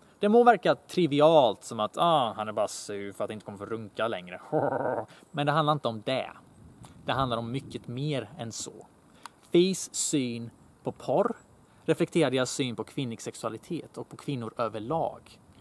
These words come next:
Fi vill bara stå upp för en viss sorts kvinnor. De vill inte stå upp för alla kvinnor som finns. Fi vill bara ha ett annorlunda sorts kvinnoförtryck. De vill inte ha jämlikhet och frihet. Så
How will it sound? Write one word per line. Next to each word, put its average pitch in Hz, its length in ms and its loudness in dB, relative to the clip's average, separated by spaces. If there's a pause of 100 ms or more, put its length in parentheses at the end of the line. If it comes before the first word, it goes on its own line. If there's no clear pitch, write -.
(180)
Fi 180 340 4
vill 135 280 2
bara 135 260 6
stå - 180 -4
upp 123 100 -6
för - 100 -10
en 113 100 -8
viss 110 180 -8
sorts - 380 -8
kvinnor. - 520 -12 (200)
De 131 100 -4
vill 147 120 -2
inte 160 240 0
stå - 140 0
upp 156 100 2
för 147 120 0
alla 135 260 2
kvinnor 117 320 -10
som 110 160 -14
finns. - 560 -12 (480)
Fi 220 320 2 (200)
vill 165 220 4
bara 165 260 8
ha 120 440 4
ett 131 160 -4
annorlunda 120 500 -2
sorts - 340 -10
kvinnoförtryck. - 1000 -12 (160)
De 160 160 2
vill 170 100 2
inte 170 200 0
ha 156 100 6
jämlikhet 117 920 -6
och 104 80 -14
frihet. 110 880 -12 (520)
Så 151 420 0